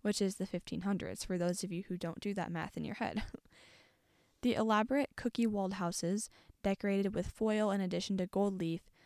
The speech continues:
became associated with Christmas tradition, and their popularity rose when the Brothers Grimm wrote the story of Hansel and Gretel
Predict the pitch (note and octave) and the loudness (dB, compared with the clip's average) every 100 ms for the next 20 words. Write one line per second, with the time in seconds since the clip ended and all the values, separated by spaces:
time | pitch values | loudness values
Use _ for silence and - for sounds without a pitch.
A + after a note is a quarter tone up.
0 | - _ - G#3+ A3 A3 G3+ G3 G#3 A3+ | -20 _ -4 0 2 2 0 0 2 2
1 | A#3 G#3 F3+ - E3 - E3 E3+ - E3 | 2 0 -2 -4 -4 -4 -6 -6 -4 -4
2 | - - - - A#3+ - - _ - G3 | -2 -4 -4 -6 -8 -10 -20 _ 0 2
3 | F#3+ F3+ - F3 A#3 A3 F3+ E3 E3 - | 2 0 2 2 4 4 2 2 0 0
4 | F#3 E3+ - F3+ F3 - - A#3+ F#3 G3 | 0 0 0 0 0 -2 0 0 0 -2
5 | - - - G#3+ A#3 C#4+ - G3+ G3 G3+ | -8 -20 -6 -2 0 0 0 2 2 2
6 | - F3 - F3+ F3+ - - A#3 | 0 -4 -2 -2 0 -2 -4 -8